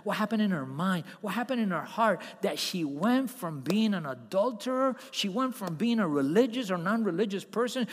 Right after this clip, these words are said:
she went from being a person that, "I can't stand those religious people," to a person that just said, "You're my Lord. None of them condemn me, but whatever you say, you have authority." And then I love Jesus' response, 'cause when you come to Jesus that way,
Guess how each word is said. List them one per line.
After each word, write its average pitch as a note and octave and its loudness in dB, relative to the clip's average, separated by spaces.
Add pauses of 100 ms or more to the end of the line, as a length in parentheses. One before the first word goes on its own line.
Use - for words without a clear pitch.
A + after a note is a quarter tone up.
she - 0
went D#4 2
from C4 2
being C#4 2
a A3+ 2
person A3+ 2
that, E3 4
"I D3+ 0
can't A3+ -2
stand A3 0
those A3 2
religious F3 2
people," A3+ 0
to A3+ 2
a F#3 4
person A3 0
that F3 0
just E3 -6
said, E3+ 0 (500)
"You're E3+ 8
my D3 6
Lord. A#2+ 4 (640)
None C#3+ 6
of A#3+ 10
them F3 4
condemn C#3 -2
me, A2 -4 (260)
but C3+ -2
whatever C#3 4
you D#3+ 0
say, C#3+ 0 (180)
you A3+ 8
have E3 2
authority." A2+ -4 (2250)
And G#2 -10
then A#2 -6
I A2+ -6
love A#2 -6
Jesus' A#2 -14
response, A2 -12
'cause A2+ -12
when A#2 -10
you D#3+ -10
come G3 -6
to E3 -12
Jesus C#3+ -14
that B2 -6
way, F3 -4